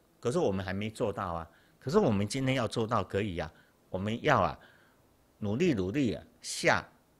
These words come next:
功夫安住在哪嘛？安住在甚深般若波罗蜜多，听得懂吗？哦，所以说，书写如是甚深般若波罗蜜多，互为一分。此二分钟，我亦临起。你看，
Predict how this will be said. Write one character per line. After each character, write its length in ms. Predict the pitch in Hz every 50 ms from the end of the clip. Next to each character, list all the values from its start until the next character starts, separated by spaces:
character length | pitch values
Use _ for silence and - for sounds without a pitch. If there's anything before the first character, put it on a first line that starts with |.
| _ _ _ _
功 200 | - 127 131 131
夫 240 | 123 123 135 135 - - _ _
安 200 | 131 135 135 135
住 180 | - 151 127
在 180 | 104 147 135 113
哪 140 | 98 92 90
嘛？ 240 | 95 90 80 69 - - _ _ _ _ _ _ _ _ _ _
安 240 | - 127 135 143 143
住 200 | 127 - 147 123
在 180 | 107 139 127 110
甚 240 | - - 143 120 110
深 200 | 117 117 113 107
般 180 | - 113 110
若 140 | 107 107 101
波 200 | - - 101 98
罗 140 | 95 101 90
蜜 160 | 90 90 87
多， 220 | 80 - 85 85 85 - _ _ _ _ _ _ _ _ _ _
听 160 | - 135 131
得 140 | 127 131 135
懂 160 | 123 101 90
吗？ 160 | 92 92 87 - - - - _ _ _
哦， 200 | - 107 98 87
所 140 | - - 139
以 40 | 127
说， 220 | 110 123 123 120 - - - - - -
书 260 | - - - 208 233
写 220 | 233 - 151 120 110
如 180 | 104 110 120
是 220 | - - 160 135 110
甚 240 | - - 131 120 110
深 200 | - 127 123 120
般 200 | 117 123 123 123
若 180 | 123 120 107
波 220 | 92 - 113 110 113
罗 160 | 113 110 107
蜜 200 | 107 117 113 101
多， 220 | - - 110 113
互 220 | 107 - 151 131 104
为 180 | 92 87 90 -
一 120 | - 113
分。 300 | 104 - 107 110 113 110 -
此 220 | - - 101 - -
二 160 | 160 160 139
分 220 | - 147 139 139
钟， 240 | 123 139 135 135 135
我 260 | - 82 95 92 98 -
亦 200 | 202 208 160 117
临 220 | 101 104 113 139
起。 260 | 135 - - 87 - 67
你 80 | 87 98
看， 200 | 110 120 98